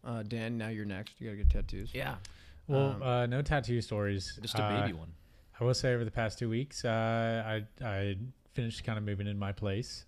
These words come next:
Speaker 3: So
Speaker 1: Mm-hmm.
Speaker 3: that's all, all good to go now. You guys are more than welcome to come over anytime you
Speaker 2: It's
Speaker 3: want.
Speaker 2: finally happening.
Speaker 1: Mm, no,
Speaker 2: It's
Speaker 1: thank
Speaker 3: Finally,
Speaker 2: finally
Speaker 3: yeah.
Speaker 2: moving over there.
Speaker 3: Yep, yep. Uh, so, you know, I, I like it.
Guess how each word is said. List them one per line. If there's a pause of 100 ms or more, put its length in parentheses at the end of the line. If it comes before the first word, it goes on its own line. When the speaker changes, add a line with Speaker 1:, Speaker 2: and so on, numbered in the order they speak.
Speaker 3:
So
Speaker 1:
Mm-hmm.
Speaker 3:
that's
all, (260)
all
good
to
go
now. (260)
You
guys
are
more
than
welcome
to
come
over
anytime
you
Speaker 2:
It's
Speaker 3:
want.
Speaker 2:
finally
happening.
Speaker 1:
Mm,
no,
Speaker 2:
It's
Speaker 1:
thank
Speaker 3:
Finally,
Speaker 2:
finally
Speaker 3:
yeah.
Speaker 2:
moving
over
there. (120)
Speaker 3:
Yep,
yep.
Uh,
so,
you
know,
I,
I
like
it.